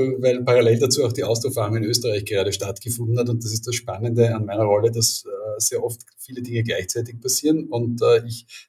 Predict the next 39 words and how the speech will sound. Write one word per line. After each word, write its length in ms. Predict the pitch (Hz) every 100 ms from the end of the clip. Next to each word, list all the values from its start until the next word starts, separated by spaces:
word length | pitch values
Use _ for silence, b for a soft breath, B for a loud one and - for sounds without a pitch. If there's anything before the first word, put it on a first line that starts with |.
| _
die 60 | 107
Freude 520 | - 87 85 113 104
habe, 180 | 104 -
dann 120 | 113 101
auch 220 | 98 -
zwischen 300 | - 113 110
unterschiedlichen 540 | 110 107 98 101 107
Standorten 560 | 107 82 98 110 - 104
und 80 | -
Themen 320 | 95 98 110
hin 160 | 110
und 120 | 104 92
her 160 | 101
springen 380 | - - 90 90
zu 140 | -
dürfen. 480 | - 90 175 120 117 B B B -
Und 160 | 107
das 120 | 110
ist 100 | 110
aber 120 | 113 107
genau 400 | 104 80 92 -
das, 340 | 98 98 - 101
ähm, 320 | 98 104 - -
was 200 | 101 -
Empowerment 580 | 107 - 87 98 104 98
am 120 | 92
Ende 300 | 90 95 98
des 160 | - -
Tages 560 | 85 85 98 - - _ _ _ _
auch 200 | 98 101
bedeutet. 540 | 110 - 78 85 95 -
Ich 140 | -
kann 240 | - 95 104
mein 220 | 101 101
Team 240 | - 107
ganz 260 | 107 104 -
gut 160 | 113
alleine 440 | 98 90 82 98 98
lassen, 580 | 80 85 - 92 110